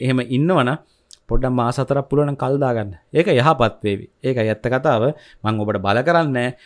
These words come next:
ඔබට ඒ තීන්දුව වෙනස් කරන්න බැරි නම් ආවට කමක් නැහැ. හැබැයි අතිශයින්ම යහපත් ඔබ ඒ හම්බ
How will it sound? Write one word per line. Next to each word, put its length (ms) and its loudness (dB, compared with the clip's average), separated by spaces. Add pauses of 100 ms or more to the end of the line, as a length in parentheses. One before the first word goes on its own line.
(160)
ඔබට 160 0
ඒ 80 4
තීන්දුව 320 0
වෙනස් 160 0
කරන්න 160 -2
බැරි 160 0
නම් 80 -2
ආවට 240 2
කමක් 160 0
නැහැ. 180 0
හැබැයි 240 4 (380)
අතිශයින්ම 640 0
යහපත් 400 0 (140)
ඔබ 260 2
ඒ 60 6 (240)
හම්බ 200 -2